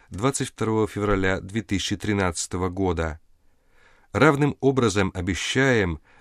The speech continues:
обязуемся и клянёмся, что любой из нас, кто по божественному расположению будет избран римским папой,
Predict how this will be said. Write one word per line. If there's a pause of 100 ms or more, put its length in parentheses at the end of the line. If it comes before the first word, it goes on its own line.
обязуемся
и
клянёмся, (400)
что
любой
из
нас, (400)
кто
по
божественному
расположению
будет
избран
римским
папой,